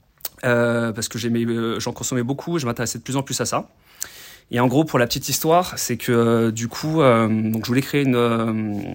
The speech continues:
une marque de jus. Euh, j'avais contacté, du coup, euh, j'avais commandé un jus, je me rappelle, sur Frishti, j'avais contacté les, euh, j'avais contacté les fournisseurs des, des, des bouteilles plastiques de, de ce petit jus. Euh, et du coup, ils m'avaient envoyé des échantillons, euh,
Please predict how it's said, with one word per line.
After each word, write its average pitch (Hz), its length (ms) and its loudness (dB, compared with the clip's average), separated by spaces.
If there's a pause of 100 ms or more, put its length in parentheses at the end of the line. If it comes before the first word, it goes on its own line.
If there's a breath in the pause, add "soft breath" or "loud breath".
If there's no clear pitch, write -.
(180)
une 110 160 -2
marque 127 200 0
de 120 100 0
jus. 123 340 -4 (440 loud breath)
Euh, 98 440 -4 (840)
j'avais 123 260 0
contacté, 151 560 0
du 127 120 -4
coup, 147 320 -4 (200)
euh, 107 420 -2
j'avais 104 160 -4
commandé 123 240 0
un 123 80 0
jus, 127 140 -4
je 127 40 -4
me 120 60 -2
rappelle, 113 160 -6
sur - 140 -6
Frishti, - 480 -4
j'avais 107 180 -2
contacté 127 540 -4
les, 113 160 0
euh, 104 360 -4 (540 loud breath)
j'avais 113 220 -4
contacté 135 400 -2
les 113 80 0
fournisseurs 139 640 0
des, 107 240 -2
des, 101 320 -2
des 107 140 -4
bouteilles 127 280 -2
plastiques 139 680 -4
de, 107 420 -4
de 104 120 -8
ce 117 100 -6
petit 113 180 -6
jus. 131 160 -6 (1120 soft breath)
Euh, 104 560 -2
et 117 100 -4
du 123 120 -4
coup, 160 100 2
ils 147 40 6
m'avaient 123 120 4
envoyé 131 240 4
des 131 160 4
échantillons, 139 640 2
euh, 117 440 6